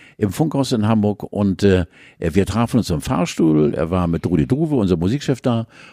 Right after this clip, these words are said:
und, äh, die hatten irgendwie eine Aufnahme gemacht und es war alles, und da sag ich, "Ah, hey, Howie", und daraufhin er,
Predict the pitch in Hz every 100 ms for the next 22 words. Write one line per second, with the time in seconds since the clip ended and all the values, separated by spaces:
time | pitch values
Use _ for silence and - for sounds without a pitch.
0 | _ 95 95 85 98 82 - - 90 101
1 | - 95 78 78 120 127 151 139 123 113
2 | 113 110 82 92 90 - - - - 95
3 | 120 110 127 123 - - - - - 170
4 | 226 196 135 175 190 165 127 98 113 104
5 | 104 107 92 98 95